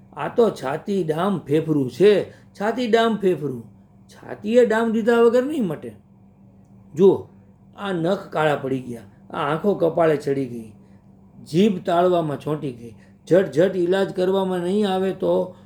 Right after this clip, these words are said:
બોલતા બોલતા ગવલાએ એવો ચહેરો કર્યો કે શેઠાણી સાચે સાચ બી ગઈ. તે બોલી, "હે,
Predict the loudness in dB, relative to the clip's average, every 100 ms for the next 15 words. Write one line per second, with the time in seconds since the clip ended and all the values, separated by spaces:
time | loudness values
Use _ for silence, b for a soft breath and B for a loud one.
0 | B B -4 -2 0 0 2 0 0 0
1 | 2 2 2 0 2 2 0 0 2 4
2 | 2 2 0 0 -2 -4 -2 -2 -4 B
3 | B B -4 -4 -4 -4 -2 -2 -4 -8
4 | -6 -6 -2 0 0 0 -2 0 -4 -6
5 | -18 -20 -10 -2 4 4 2 -4 B B
6 | B -20 _ _ -20 -20 -20 -20 -20 -6
7 | 0 2 2